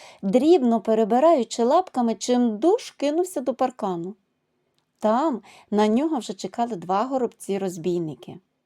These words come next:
Вони ще зранку домовились влаштувати змагання. Біля старої клуні стояла сперта на дах драбина. От вони й посперечались,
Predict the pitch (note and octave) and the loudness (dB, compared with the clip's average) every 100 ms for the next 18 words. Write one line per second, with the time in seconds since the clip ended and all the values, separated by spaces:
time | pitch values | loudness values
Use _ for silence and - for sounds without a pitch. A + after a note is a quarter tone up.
0 | _ _ _ _ _ _ _ _ _ A#4 | _ _ _ _ _ _ _ _ _ -4
1 | C5 B4+ - F#4+ C4+ B3 C4+ F#4 G4+ C4 | -2 -2 0 2 4 4 4 2 0 0
2 | B3+ B3 G3 F#3+ F#3+ G3 G#3+ - G#3 F#3 | 2 0 0 -2 -4 -6 -6 -4 -2 -2
3 | G3 F#3+ A3+ A#3 G#3 D#3 D3 - _ _ | -2 -4 -2 -2 -2 -4 -8 -16 _ _
4 | _ _ _ _ _ _ _ _ _ _ | _ _ _ _ _ _ _ _ _ _
5 | G3+ G#3+ A3 A3 A#3+ A#3+ B3+ G#3 G3 B3+ | -4 0 0 0 -2 0 0 0 -2 -2
6 | F4+ D4+ D3 - _ - - A#3 A#3 C4+ | 0 0 -2 -10 _ -20 -8 -4 -2 -2
7 | A#3+ - D4 E4 C4+ A3+ G#3 B3 B3 B3+ | -4 -2 -2 0 -2 -4 -2 -4 -4 -6
8 | A3 A3 D#3+ C#3+ F3 _ _ _ _ _ | -2 -2 -4 -8 -14 _ _ _ _ _
9 | _ _ _ - A#3 D#4 G4+ E4 A3 A#3 | _ _ _ 0 2 2 2 4 4 2
10 | C#4+ - C#4 D4+ - B3+ A#3+ A#3+ - | -2 -2 -2 0 2 2 2 -2 -8